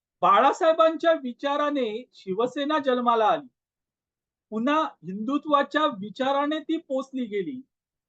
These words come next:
त्याच हिंदुत्वाला त्यांच्याच पुत्राने तिलांजली दिली आणि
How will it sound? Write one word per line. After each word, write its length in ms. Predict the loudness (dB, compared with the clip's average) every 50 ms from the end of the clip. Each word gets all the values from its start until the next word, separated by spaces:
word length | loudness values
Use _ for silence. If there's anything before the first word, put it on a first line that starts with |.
| _ _ _ _ _ _
त्याच 380 | 0 2 2 4 2 0 0 -2 -2
हिंदुत्वाला 800 | -2 -2 -2 -2 -4 -6 -4 0 2 2 4 4 2 2 0 -2 -8 _ _ _ _
त्यांच्याच 540 | -8 -8 -8 -8 -8 -6 -4 -4 -4 -4 -6 _ _
पुत्राने 640 | -12 -12 -8 -2 2 2 2 2 2 -2 -8 -10 -12 -14 _ _ _
तिलांजली 580 | -6 -4 -2 0 0 -2 0 2 0 0 0 -2
दिली 300 | -6 -8 -10 -10 -12 -12 -14 _ _ _ _ _ _ _ _ _
आणि 220 | -2 0 0 0